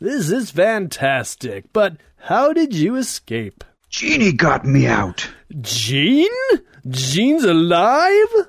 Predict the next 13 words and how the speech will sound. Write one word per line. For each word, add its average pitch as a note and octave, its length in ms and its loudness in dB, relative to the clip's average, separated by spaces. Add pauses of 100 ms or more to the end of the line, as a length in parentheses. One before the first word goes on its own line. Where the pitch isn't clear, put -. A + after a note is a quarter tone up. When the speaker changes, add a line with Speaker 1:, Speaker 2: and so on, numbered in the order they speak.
(280)
Speaker 2:
"You - 140 -10
betcha, F#3 300 2
boss B2 300 2
man." F#3+ 460 6 (640)
Speaker 1:
And A2+ 180 -6
Speaker 2:
Oh, - 20 2
Speaker 1:
then A2+ 360 -4 (200)
Speaker 2:
<laughs> - 200 -20
"You A#2 120 -2
betcha, - 300 -2
boss F#2 340 -6
man." F3+ 720 0
Speaker 1:
<laughs> A3 60 -2